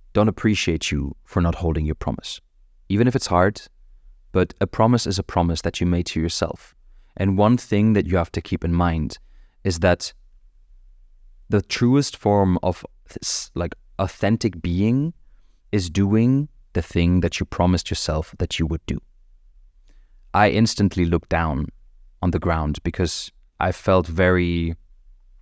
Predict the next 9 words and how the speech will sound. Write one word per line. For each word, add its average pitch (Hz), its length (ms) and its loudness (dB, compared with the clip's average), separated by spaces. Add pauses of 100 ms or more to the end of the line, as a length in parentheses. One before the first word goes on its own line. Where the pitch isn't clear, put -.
(200)
ashamed 85 640 -2 (380)
of 87 120 -4
my 87 100 2
being. 80 380 -2
I 85 80 -4
felt 92 220 0
very 98 340 4
ashamed 85 600 -2 (460)
of, - 360 -4